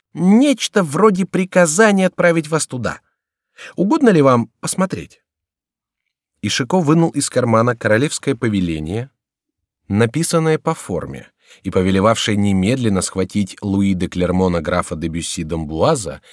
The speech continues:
где бы он ни находился. «Сочинение мосье де Келюса», сказал Шико. «Очень мило написано». «В таком случае», вскричал Бюсси, тронутый поступком Шико,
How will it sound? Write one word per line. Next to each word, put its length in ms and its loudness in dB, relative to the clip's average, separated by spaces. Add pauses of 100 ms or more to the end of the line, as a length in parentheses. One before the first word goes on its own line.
(100)
где 240 -4
бы 220 -2
он 320 0
ни 100 -4
находился. 760 -8 (1600)
«Сочинение 640 2
мосье 340 2
де 120 0
Келюса», 640 -2
сказал 360 -6
Шико. 400 -10 (380)
«Очень 400 -2
мило 280 0
написано». 640 -6 (1700)
«В 120 -20
таком 340 0
случае», 560 2
вскричал 440 -6
Бюсси, 340 -6
тронутый 480 -2
поступком 480 -8
Шико, 440 -12